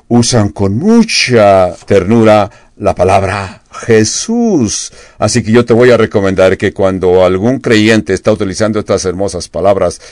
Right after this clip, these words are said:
evangélicas, con mucha amabilidad, pregúntele y pídale su explicación, qué quiere dar a entender o qué es lo que él entiende con estas palabras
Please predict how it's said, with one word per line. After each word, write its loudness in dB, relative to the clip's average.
evangélicas, -2
con 0
mucha 0
amabilidad, 2
pregúntele 0
y 0
pídale 0
su 0
explicación, 0
qué 0
quiere 2
dar 4
a 2
entender 0
o 0
qué 0
es 2
lo 0
que -2
él 0
entiende -2
con -6
estas -4
palabras 2